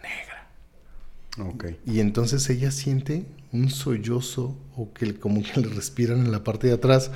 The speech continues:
Speaker 2: Ujú.
Speaker 1: voltea y no ve al paciente. Y él
Speaker 2: Ok.
Speaker 1: dice, "¿Qué onda? O sea,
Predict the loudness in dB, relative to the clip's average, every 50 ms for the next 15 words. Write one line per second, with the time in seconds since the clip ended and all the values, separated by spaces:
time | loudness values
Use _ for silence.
0 | -8 -6 -4 -2 -2 0 2 4 4 4 4 2 2 2 2 2 2 0 0 -2
1 | -2 -2 -4 -8 -6 -4 -4 -4 -4 -6 -8 -10 -10 -10 -10 -12 -12 -12 -12 -12
2 | -14 -14 -14 -18 -18 -20 -20 -20 -12 -2 0 2 2 2 2 0 0 -2 -4 -6
3 | -6 -8 -14 -16 -18 -18 -20 -20 -20 -20 -20 -20 -20 -20 -18 -18 -18 -20 -20 -20
4 | -20 -18 -4 8 10 12 12 12 12 10 10 10 10 10 10 8 4 6 8 8
5 | 8 8 8 4 0